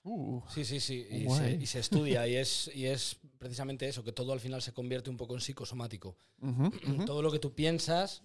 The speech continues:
Speaker 2: eh, afecta. Mira, os voy a contar una pequeña anécdota. Yo, eh, vuelvo a cuando boxeaba. Yo,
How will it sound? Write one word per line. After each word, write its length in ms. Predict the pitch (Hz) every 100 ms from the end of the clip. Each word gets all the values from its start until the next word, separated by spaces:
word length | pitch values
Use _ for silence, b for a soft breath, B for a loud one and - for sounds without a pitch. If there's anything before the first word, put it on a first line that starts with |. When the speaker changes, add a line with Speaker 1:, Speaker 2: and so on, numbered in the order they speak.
| _
Speaker 2:
eh, 960 | 135 127 127 123 123 120 117 113 113 -
afecta. 720 | 117 - 139 131 - 147 139 - B B
Mira, 160 | 147 131
os 80 | 110
voy 80 | 156
a 80 | 165
contar 220 | 160 156
una 160 | 147
pequeña 300 | 131 123 123
anécdota. 420 | 110 104 98 101 101
Yo, 240 | 117 139
eh, 440 | 139 127 123 117 110
vuelvo 320 | 110 143 139
a 80 | 131
cuando 220 | 127 127
boxeaba. 500 | 120 - 120 104 101
Yo, 240 | 107 131